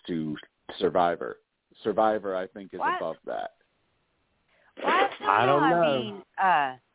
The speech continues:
Speaker 2: they, they could, ha-, like, uh, in Game Changers, they could have easily not aired the part where, uh,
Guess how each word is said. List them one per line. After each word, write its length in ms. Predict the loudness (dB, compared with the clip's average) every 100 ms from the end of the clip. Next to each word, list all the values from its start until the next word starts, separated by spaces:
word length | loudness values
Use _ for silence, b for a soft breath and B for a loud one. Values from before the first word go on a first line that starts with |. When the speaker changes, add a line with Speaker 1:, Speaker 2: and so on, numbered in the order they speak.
| _ b b -2
Speaker 2:
they, 200 | 0 0 -4 _ _ _ _
they 240 | -2 -2 -4 _
could, 260 | -4 -2 -4
ha-, 160 | -8 _ _
like, 300 | -2 0 0 -4 -6
uh, 160 | -4 -4 -6
in 240 | -8 -8 -6
Game 360 | -4 -4 -8 -10 -6
Changers, 520 | -4 -6 -8 -8 -4 0
they 200 | 0 0
could 180 | -2 0
have 160 | 0 -2 -8
easily 1000 | -10 -8 -8 -8 -4 -2 -2 -6 -10 -16 -20 -20 _ _ _ _ _ _ _ _ _ _ -8
not 500 | -2 2 4 2 0 -6
aired 360 | -4 -4 -6 -10
the 80 |
part 500 | -18 -6 -4 -4 -6 -12
where, 680 | -20 -12 -10 -8 -8 -10 -12 -10
uh, 460 | -8 -8 -12 -16